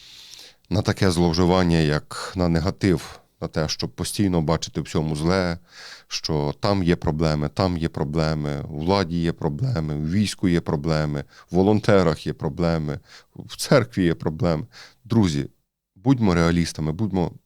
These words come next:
ну, дивімося тверезо, як дорослі люди на життя. Всюди є проблеми.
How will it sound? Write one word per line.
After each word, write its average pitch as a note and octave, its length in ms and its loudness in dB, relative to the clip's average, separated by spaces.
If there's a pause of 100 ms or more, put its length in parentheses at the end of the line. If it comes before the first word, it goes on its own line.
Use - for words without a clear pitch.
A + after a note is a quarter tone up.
(140)
ну, F#2+ 240 -2
дивімося G2+ 500 0
тверезо, F2 600 0 (480)
як E2 140 -2
дорослі F2 420 2
люди D#2+ 260 0
на D2 120 0
життя. D2 320 -6
Всюди E2+ 380 -2
є C#2+ 80 -2
проблеми. C#2 540 -10